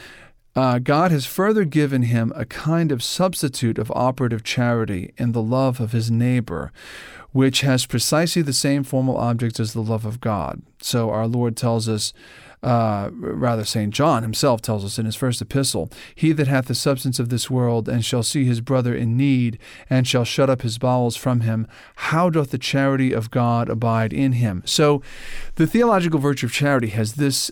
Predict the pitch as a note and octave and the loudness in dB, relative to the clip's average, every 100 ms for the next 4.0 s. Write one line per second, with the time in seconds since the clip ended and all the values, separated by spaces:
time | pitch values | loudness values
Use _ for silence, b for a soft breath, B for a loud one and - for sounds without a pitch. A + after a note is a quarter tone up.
0 | - B2 G#2+ A#2+ D#3 G3+ E3 C#3 C#3+ C3 | 0 0 0 0 0 2 2 0 -2 -2
1 | B2+ - G2 A#2 - A2+ - - - A2 | -2 -2 -4 -4 -4 -6 -6 -8 -4 -4
2 | - - C3+ A2+ F#2 F2+ G#2+ A2 G2 G2+ | -4 -8 -6 -4 -4 -2 -2 0 -2 -4
3 | A2 A2 A2 A2+ G2 G#2+ G#2+ A2 A2 | -2 -2 -2 -2 -2 -2 -2 0 0